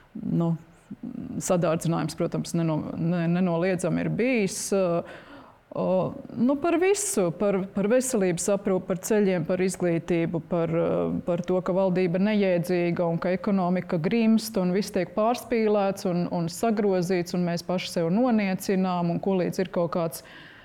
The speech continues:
mazākais tur informācijas druska, kas it kā to apstiprina, tas tiek nests uz āru un pavairots un pastiprināts, un, nu, un tad tas mūsu uzdevums ir izskaidrot, kas tā informācijas druska ir un kāpēc varbūt nav gluži tā, kā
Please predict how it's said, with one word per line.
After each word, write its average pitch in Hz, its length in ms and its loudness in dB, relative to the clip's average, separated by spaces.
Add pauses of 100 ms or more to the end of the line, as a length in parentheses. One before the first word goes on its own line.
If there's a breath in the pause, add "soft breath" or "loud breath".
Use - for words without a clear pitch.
(140 loud breath)
mazākais 185 800 0
tur 175 180 0
informācijas 175 840 0
druska, 190 560 0
kas - 240 -4
it 254 220 0
kā - 200 -2
to 196 220 0
apstiprina, 240 760 0
tas 226 300 -2
tiek 185 320 0
nests 233 560 -2
uz 190 260 2
āru 214 600 4
un 180 180 0
pavairots 185 960 2
un 175 140 2
pastiprināts, 196 1040 0
un, 175 220 0 (440 loud breath)
nu, 226 200 2
un 202 100 2
tad 190 160 0
tas 175 160 0
mūsu 302 400 4
uzdevums 269 400 6
ir 247 160 4
izskaidrot, 185 560 2
kas 208 160 0
tā 165 180 2
informācijas 185 720 2
druska 190 400 0
ir 208 240 2
un 185 80 0
kāpēc 180 400 -6
varbūt 180 400 -2
nav 180 260 0
gluži 180 340 -4
tā, 170 120 -2
kā - 300 -6